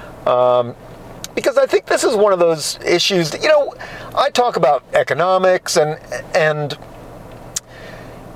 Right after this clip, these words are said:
we, we talk, when we talk about economics, we, we, we can't ignore the culture war, and we can't ignore the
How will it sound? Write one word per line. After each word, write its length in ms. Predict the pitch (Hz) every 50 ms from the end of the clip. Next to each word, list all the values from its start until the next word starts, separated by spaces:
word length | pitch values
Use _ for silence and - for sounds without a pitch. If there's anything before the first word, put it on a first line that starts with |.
| - - -
we, 200 | - 233 247 254 254 - - 220 170 165 220
we 100 | 220 220
talk, 340 | - - 294 - - - -
when 140 | 254 254
we 80 | 254 262
talk 260 | - - 220 247 247
about 160 | 254 233 226
economics, 600 | 220 214 - 196 196 196 202 202 202 190 - -
we, 200 | - 170 190 196
we, 220 | 202 - 208 214 214
we 220 | 202 - - 214
can't 340 | 165 - - 302 320 - -
ignore 540 | 240 196 165 175 175 185 190 185 185 180 170
the 80 | 147
culture 560 | 147 - - - 180 196 202 196 - - 220 220
war, 480 | 196 202 208 208 202 208 208 208 208
and 80 | 185 160
we 80 | 165
can't 300 | 170 - - 233 262 277
ignore 600 | 277 226 202 185 175 170 165 165 165 170 175 160 - - - - - - - - - - - - - - -
the 440 | 147 175 180 180 175 175 175 170